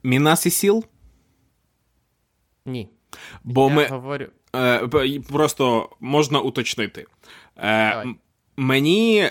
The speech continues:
Speaker 1: здалося з того, як коли ельф, ім'я котрого я постійно забуваю, виходить і дивиться на
Speaker 2: Арондір.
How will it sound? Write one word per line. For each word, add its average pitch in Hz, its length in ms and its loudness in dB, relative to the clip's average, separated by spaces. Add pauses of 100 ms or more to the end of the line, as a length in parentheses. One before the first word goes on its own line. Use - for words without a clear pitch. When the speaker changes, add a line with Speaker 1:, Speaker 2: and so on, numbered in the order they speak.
Speaker 1:
здалося 131 1080 0
з - 180 -6
того, 156 380 2
як 143 540 0
коли 131 560 2
ельф, 127 320 0
ім'я 123 300 0
котрого 123 400 0
я 123 160 2
постійно 123 520 0
забуваю, 113 640 2
виходить 123 580 0
і 104 80 -4
дивиться 117 520 0
на 147 60 2
Speaker 2:
Арондір. 120 380 -2